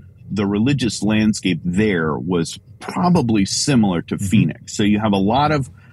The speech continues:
Speaker 1: a lot of growth, a lot of kind of big explosion, but a lot of massive demographic <clears throat> shifts happening so quickly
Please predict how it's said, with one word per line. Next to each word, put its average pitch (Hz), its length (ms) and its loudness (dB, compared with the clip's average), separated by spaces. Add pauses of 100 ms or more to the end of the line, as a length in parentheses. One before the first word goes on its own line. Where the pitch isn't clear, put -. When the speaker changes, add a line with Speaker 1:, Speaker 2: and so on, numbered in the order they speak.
(140)
Speaker 1:
a 101 60 -4
lot 139 280 0
of 139 160 -2
growth, 135 520 0
a 120 40 -2
lot 117 320 0
of 139 180 -2
kind 135 200 -2
of 101 240 -2
big 143 240 0
explosion, 123 1120 0
but 113 140 0
a 113 60 0
lot 123 280 0
of 117 120 0
massive 127 680 0
demographic 117 760 0
<clears throat> - 80 -2
shifts 107 560 -4 (440)
happening 131 400 0
so 151 240 0
quickly 123 680 -2